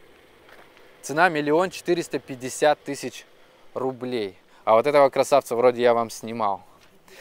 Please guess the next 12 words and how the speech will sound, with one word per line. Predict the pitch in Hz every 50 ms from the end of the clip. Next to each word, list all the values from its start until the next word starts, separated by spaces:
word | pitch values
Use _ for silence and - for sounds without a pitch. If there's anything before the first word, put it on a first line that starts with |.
| - - - - -
Э, | - - 101 101 110 113 - - - - _ _ _ _ _ _ _ _ - _ _ _
здесь | 113 113 120 175 220 -
снимать | - 180 180 175 170 -
удобно, | 190 185 233 285 294 240 220 190 160 143 - - _ _ _
цены | - - 185 190 180 160
подписаны, | - - 139 - _ - 151 127 - - 90 90 87 -
поэтому, | 101 117 127 123 - 123 120 104
в |
принципе, | - - 113 113 120 - - - _ 107 101 - _ _ _ _ _ _ - _ _ _ _ _ _ _ _
пошёл, | - 110 113 104 - 170 170 165
сказал. | - - - 127 110 110 113 98 95 - _ _ _ _ _ - - _ _ _ _ _
Так, | - - 101 95